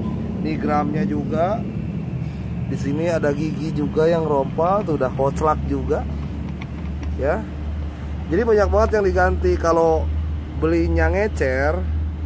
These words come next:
kalau belinya ngecer mungkin harganya sama dengan kita beli Singapuran ya.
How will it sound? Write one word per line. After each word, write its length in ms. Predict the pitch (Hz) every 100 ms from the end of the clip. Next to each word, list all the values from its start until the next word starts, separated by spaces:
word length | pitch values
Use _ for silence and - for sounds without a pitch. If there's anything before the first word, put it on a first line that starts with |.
| - - - -
kalau 240 | 135 139
belinya 300 | 139 139 143
ngecer 340 | 143 135 160 170
mungkin 400 | 147 131 120 156
harganya 640 | 147 127 123 117 120 131 143 143 143 143 143 139 139 139 139
sama 320 | 123 117 127
dengan 720 | 127 110 117 127 135 139 135 139 - - - - - - - -
kita 240 | 123 139 131
beli 400 | 123 131 143 131
Singapuran 640 | - 135 131 127 156 143 110
ya. 240 | 90 98